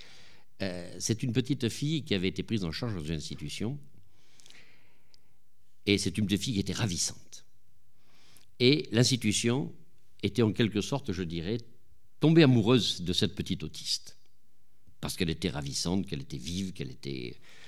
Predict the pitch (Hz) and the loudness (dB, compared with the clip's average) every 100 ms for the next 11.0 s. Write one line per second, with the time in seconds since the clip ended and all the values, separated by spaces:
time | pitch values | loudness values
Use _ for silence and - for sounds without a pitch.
0 | - - - - - - - - - - | -14 -14 -14 -12 -12 -12 -12 -12 -14 -14
1 | - - - 69 - 69 - 73 71 67 | -14 -14 -14 -14 -12 -12 -8 -6 -6 -4
2 | - 82 110 87 65 - - 110 175 - | -2 -2 -2 -4 -4 -8 0 0 0 -8
3 | - - - 120 131 220 214 - - - | -14 -14 0 4 6 4 2 -8 -14 -12
4 | - - 147 120 113 196 143 135 139 135 | -2 4 4 4 4 4 4 6 8 8
5 | 139 117 113 131 - - - - 147 98 | 6 4 4 2 -4 -12 -8 0 0 0
6 | 85 - - - - - - - - - | -8 -10 -12 -14 -14 -14 -14 -14 -12 -12
7 | - - - - 117 - - - 147 175 | -14 -14 -12 -10 -10 -10 -8 4 6 8
8 | 190 131 - 104 92 90 - 214 190 - | 8 6 4 -2 -2 -2 2 4 4 2
9 | 120 123 131 139 123 143 127 98 110 82 | 4 4 6 4 6 6 6 6 2 2
10 | 104 170 151 110 98 139 107 87 76 | 0 0 0 0 2 4 4 2 -2